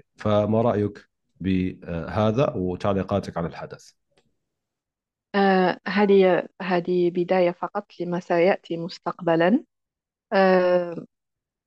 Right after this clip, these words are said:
Speaker 2: البداية حقيقة ك-، ما كانتش مع الشات جي بي تي، بل كانت مع، آه، ورشات الكتابة، آه، في ال-، مثلًا في الولايات المتحدة الأمريكية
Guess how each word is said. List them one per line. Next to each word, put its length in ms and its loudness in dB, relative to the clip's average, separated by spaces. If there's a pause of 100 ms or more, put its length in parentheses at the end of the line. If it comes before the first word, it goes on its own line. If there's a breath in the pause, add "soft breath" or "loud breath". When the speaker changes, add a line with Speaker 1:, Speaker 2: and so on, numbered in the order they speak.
(380)
Speaker 2:
البداية 360 4
حقيقة 640 -2
ك-، 160 -4
ما 80 -2
كانتش 380 0
مع 180 0
الشات 460 -4
جي 180 -8
بي 140 -10
تي، 240 -10 (100)
بل 100 -4
كانت 400 -4
مع، 340 0 (560 soft breath)
آه، 440 2
ورشات 580 0
الكتابة، 680 -2 (1040)
آه، 600 -10 (220)
في 120 -18
ال-، 380 2
مثلًا 320 -2
في 120 -12
الولايات 520 2
المتحدة 840 -2 (300)
الأمريكية 760 -2